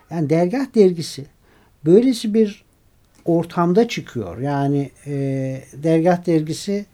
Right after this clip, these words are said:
aynı zamanda Türkiye'de, e, büyük bir edebiyat birikiminin, yayıncılığının yapıldığı,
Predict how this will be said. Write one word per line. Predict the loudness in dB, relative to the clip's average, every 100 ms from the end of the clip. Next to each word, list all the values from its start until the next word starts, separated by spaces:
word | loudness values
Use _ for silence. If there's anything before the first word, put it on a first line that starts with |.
| _ -20 _
aynı | 0 2 4
zamanda | 2 2 2 0 -4
Türkiye'de, | -4 -4 0 2 2 -2 -6 -18 -20 -20 _ -2
e, | 0 -2 -8 -12 -4
büyük | 2 4 4
bir | 0
edebiyat | 4 4 6 6 6 4 2
birikiminin, | 4 2 0 2 4 4 6
yayıncılığının | 8 8 6 6 4 6 6 6
yapıldığı, | 4 4 0 0 -2 -4